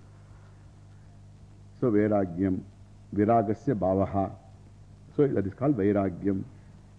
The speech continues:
So, this This vairagyam, this dispassion towards all of them, adharma, artha, kama, you will have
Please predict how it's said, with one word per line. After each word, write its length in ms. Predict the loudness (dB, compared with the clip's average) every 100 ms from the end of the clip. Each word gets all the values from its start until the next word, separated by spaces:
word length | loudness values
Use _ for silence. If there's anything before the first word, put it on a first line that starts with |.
| 0
So, 160 | 6 6
this 560 | 4 0 0 0 -8 -20 -20 -20 -14 -12 -2
This 260 | -2 -2 -2
vairagyam, 680 | 4 6 8 6 6 6 6
this 120 | 0 -2
dispassion 680 | -4 -4 0 0 0 -2
towards 300 | 0 0 2
all 160 | 0 0
of 80 | -4 -10
them, 160 | -12 -14 -18 -20 -20 -20 -20 -20 -20 -20 -20 -20 -20 -8
adharma, 540 | -4 2 4 4 2
artha, 160 | -2 -6
kama, 460 | -4 -4 -2 -4 -10 -18 -20 -20 -20 -20 -20 -20 -20 -20 -20 -20 -20 -20 -20 -20 -20 -12
you 180 | -4 -2
will 100 | 0
have 160 | -2